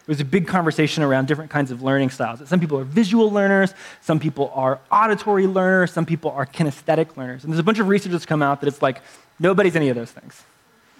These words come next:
<laughs> But certain tasks are those things. Right? You're trying to learn a language. It's actually very hard to visualize a French accent, right? You, it's,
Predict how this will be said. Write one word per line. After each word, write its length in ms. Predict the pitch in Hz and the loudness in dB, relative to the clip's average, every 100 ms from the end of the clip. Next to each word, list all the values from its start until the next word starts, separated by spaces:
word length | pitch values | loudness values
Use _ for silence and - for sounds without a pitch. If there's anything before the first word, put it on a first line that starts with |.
| _ _ _ _ _ _ _ | _ _ _ _ _ _ _
<laughs> 1040 | - - 240 - 262 247 - 233 214 - 170 - - - - - - - - _ _ _ _ _ _ _ _ _ _ _ _ 160 | -6 -2 -2 0 2 2 2 0 0 -2 -8 -6 -6 -4 -6 -8 -12 -20 -20 _ _ _ _ _ _ _ _ _ _ _ _ -6
But 160 | 190 | -6
certain 640 | - - 226 233 202 180 - - | -4 0 0 4 2 2 -6 -8
tasks 800 | - 277 240 139 - - - _ _ | 0 2 2 0 -8 -18 -20 _ _
are 280 | 185 214 202 | 2 4 2
those 280 | 147 120 - | 0 -2 -4
things. 440 | 127 - 147 - _ _ _ _ _ _ _ _ _ _ _ _ _ _ _ - | -12 -14 -20 -20 _ _ _ _ _ _ _ _ _ _ _ _ _ _ _ 0
Right? 100 | 170 | 2
You're 100 | 202 | 4
trying 100 | 240 | 2
to 80 | 226 | 4
learn 220 | 226 233 | 4 4
a 40 | |
language. 460 | 220 208 165 139 165 | 4 2 2 0 0
It's 100 | 185 | -2
actually 200 | 196 208 | 0 2
very 140 | 190 | 2
hard 460 | - 220 214 208 185 - | 2 0 2 0 -4 -10
to 100 | - | -8
visualize 1000 | 156 151 240 240 180 127 117 147 185 - - | -4 0 4 4 4 0 -2 -2 -4 -6 -4
a 120 | 165 | -4
French 320 | - 190 175 | 0 -2 0
accent, 400 | - 139 - - | -2 -2 -4 -10
right? 220 | - 170 220 | 0 2 4
You, 140 | 220 226 | 4 2
it's, 280 | 269 - | -2 -2